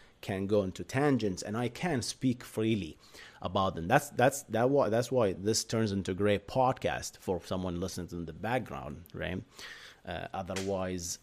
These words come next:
I'll, I'll be like a robot when making videos, which is, "Okay, oh, number one, please make sure to subscribe and like this video. That would be awesome." Uh, yeah, and then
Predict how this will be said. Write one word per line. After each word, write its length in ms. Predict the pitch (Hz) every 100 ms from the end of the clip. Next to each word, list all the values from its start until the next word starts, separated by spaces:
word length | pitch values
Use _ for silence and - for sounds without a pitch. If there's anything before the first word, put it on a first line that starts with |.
| -
I'll, 160 | 87
I'll 180 | - 98
be 140 | 95 104
like 300 | 92 95 90
a 80 |
robot 560 | 82 90 104 90 76 -
when 160 | 80 82
making 360 | 85 - 78
videos, 460 | 76 85 80 80 78
which 200 | 82 73
is, 120 | 78 -
"Okay, 300 | 226 - 73 - 185 190 -
oh, 120 | 208
number 280 | 214 370 359
one, 500 | 285 277 135 92 85 - -
please 540 | - 262 320 349 - -
make 220 | 233 240
sure 180 | - 180
to 100 | 135
subscribe 440 | 123 123 - 147
and 120 | 110
like 220 | 90 85 123
this 160 | 135
video. 300 | 123 131 156
That 340 | 131 92 78 110
would 100 | 113
be 140 | 101 -
awesome." 680 | - 60 - 50 50 60 - - - -
Uh, 240 | 104 98 98
yeah, 340 | 135 113 95
and 140 | 113
then 200 | 143 165